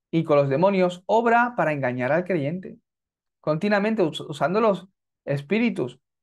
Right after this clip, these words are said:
hace que caiga la gente en incredulidad, que sean engañados, que no pongan su fe en lo correcto, que se muevan por lo físico. Génesis seis, los nefilín, eso es. Lo físico para robarte lo espiritual.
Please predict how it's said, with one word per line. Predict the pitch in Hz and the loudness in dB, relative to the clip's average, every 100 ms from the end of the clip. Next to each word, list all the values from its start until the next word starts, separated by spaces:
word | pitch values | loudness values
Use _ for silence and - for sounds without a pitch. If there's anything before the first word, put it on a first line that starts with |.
| _ | _
hace | - 180 220 | -2 0 0
que | 160 | 0
caiga | 165 196 | 2 4
la | 185 | 2
gente | 196 208 | 2 0
en | 202 | 0
incredulidad, | 175 160 135 143 160 147 _ _ - | 0 0 0 0 -2 -4 _ _ -10
que | 143 | -2
sean | 180 196 | 2 2
engañados, | 226 190 147 175 190 139 - _ _ _ _ _ _ _ _ | 2 2 2 2 0 -2 -8 _ _ _ _ _ _ _ _
que | 151 | 0
no | 180 196 | 2 2
pongan | 233 233 | 2 2
su | - 175 | 0 -2
fe | 202 220 220 - | 0 0 -2 -2
en | 165 | 0
lo | 147 | 0
correcto, | 147 156 214 - 120 113 - | 2 2 0 -2 -8 -6 -6
que | 165 | -2
se | 156 | 0
muevan | 160 220 240 | 2 4 4
por | 208 180 | 2 2
lo | 156 | 2
físico. | 143 247 220 156 - - - _ _ _ | 0 -4 -4 -8 -8 -14 -16 _ _ _
Génesis | 143 185 196 175 | -4 -2 -4 -2
seis, | 202 226 151 | -2 -2 -2
los | 139 143 | -2 -2
nefilín, | 135 127 143 233 - - | -4 -2 -2 -2 -4 -10
eso | 165 175 | -4 0
es. | 202 247 - _ _ _ _ _ - | 0 -2 -10 _ _ _ _ _ 0
Lo | 151 147 | 0 2
físico | 226 233 247 226 247 | 0 0 0 0 2
para | 196 156 | 4 4
robarte | 147 165 202 233 | 4 2 0 0
lo | 208 | -2
espiritual. | 190 151 135 123 156 233 254 | 0 -4 -2 0 0 0 -4